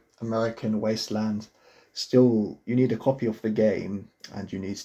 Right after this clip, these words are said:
need a U S B key to do it, and I don't think the success rate is, is any better,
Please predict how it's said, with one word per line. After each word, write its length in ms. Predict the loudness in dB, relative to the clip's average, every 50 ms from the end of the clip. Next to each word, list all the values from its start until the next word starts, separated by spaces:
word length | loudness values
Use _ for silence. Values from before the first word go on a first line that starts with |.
| -8 -6
need 180 | -4 -4 -4
a 40 | -4
U 140 | -4 -4 -4
S 120 | -4 -6
B 200 | -4 -4 -4 -4
key 220 | -4 -4 -8 -8 -6
to 100 | -8 -6
do 160 | -4 -2 -2
it, 240 | -2 -2 -4 -6 -8
and 120 | -6 -6
I 60 | -4
don't 240 | 0 0 2 2 2
think 200 | 0 -2 -4 -4
the 60 | -8
success 440 | -10 -10 -10 -8 -6 -6 -6 -6 -6
rate 300 | -8 -8 -8 -8 -12 -14 -12 -10
is, 280 | -10 -8 -8 -10 -10
is 280 | -12 -12 -10 -8 -4 -2
any 220 | 0 0 0 -2
better, 540 | -2 0 0 0 0 -2 -4 -6 -6 -6 -8